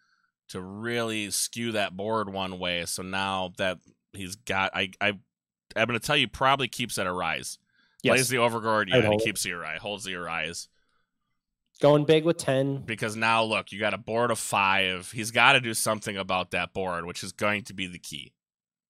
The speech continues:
Speaker 2: Yep.
Speaker 1: I mean, look, hi-, his keys are costing ten. This, uh, this Grunt Buggy is really working <laughs> against Zeta.
Speaker 2: And it can do that. There, there's definitely no question.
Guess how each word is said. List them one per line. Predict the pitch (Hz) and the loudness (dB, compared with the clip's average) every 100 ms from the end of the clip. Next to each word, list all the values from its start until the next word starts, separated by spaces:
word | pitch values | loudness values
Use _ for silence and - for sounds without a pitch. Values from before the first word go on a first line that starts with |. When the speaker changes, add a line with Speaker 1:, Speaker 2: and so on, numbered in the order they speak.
| - | 0
Speaker 2:
Yep. | 170 170 _ _ _ _ _ _ _ _ _ _ _ _ | 0 -2 _ _ _ _ _ _ _ _ _ _ _ _
Speaker 1:
I | 98 | -8
mean, | 101 92 87 | -4 -4 -2
look, | 107 - | -6 -6
hi-, | 90 104 92 | -12 -10 -8
his | 104 113 | -6 -6
keys | - 117 104 | -4 -4 -6
are | 98 | -4
costing | 107 98 - 80 82 | -2 -2 -2 -8 -8
ten. | - 117 113 110 107 - _ _ _ _ _ - | 2 4 4 0 -6 -8 _ _ _ _ _ -10
This, | 95 90 - | -6 -4 -2
uh, | 95 90 | 0 0
this | 113 | -2
Grunt | - 120 117 | -2 2 2
Buggy | 110 107 101 | 4 2 2
is | 95 | -2
really | 95 113 127 120 | -4 -2 0 0
working | 113 110 101 107 | 0 0 -2 -4
<laughs> | |
against | 87 95 135 131 131 - - - | -8 -6 -2 0 2 2 0 -8
Zeta. | 113 117 123 123 123 _ _ _ _ _ _ _ _ _ _ _ _ _ _ _ _ _ _ _ _ - | -6 -4 -2 -2 -2 _ _ _ _ _ _ _ _ _ _ _ _ _ _ _ _ _ _ _ _ 6
Speaker 2:
And | 175 | 8
it | 190 190 | 8 6
can | 156 202 196 | 8 8 10
do | 175 139 | 8 8
that. | 110 101 | 6 6
There, | 131 131 | 6 8
there's | 135 131 | 8 8
definitely | 127 131 139 143 143 | 6 6 6 6 2
no | 135 131 | 4 2
question. | 131 110 - 117 113 113 | 4 2 2 -4 -4 -4